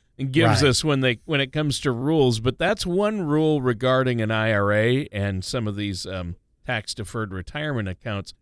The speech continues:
Speaker 1: But can you still access your money at any time?
Speaker 2: Yes, you can technically take your money out of your I R A whenever you want.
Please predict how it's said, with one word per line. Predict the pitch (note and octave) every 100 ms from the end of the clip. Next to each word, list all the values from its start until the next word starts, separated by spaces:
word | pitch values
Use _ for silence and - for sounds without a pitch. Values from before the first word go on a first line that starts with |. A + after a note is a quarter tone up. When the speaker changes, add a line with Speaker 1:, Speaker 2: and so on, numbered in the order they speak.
| _ _ _
Speaker 1:
But | A#2 C#3+ -
can | - F#3+ F3
you | D#3+ C#3+
still | - F#3 D#3
access | B2+ C3 - D3 -
your | C#3+
money | A#2+ A2+ C3 E3
at | D#3+
any | D#3 D#3
time? | - C#3 C#3+ E3+ _ _ _ _ _ _ - - - _
Speaker 2:
Yes, | E3 F#3+ F#3+
you | D#3
can | D#3+ D3 A#2+
technically | - A3 A#3 D3 - A#2+ A2
take | - B2+ -
your | A#2
money | G#2+ A2 A2 G#2
out | G2+ G2+
of | G2
your | G2+
I | G2+ G2
R | F#2+
A | G2
whenever | F#2+ F#2 F2+ E2+
you | E2
want. | F#2 D3 D#3 B2 A#2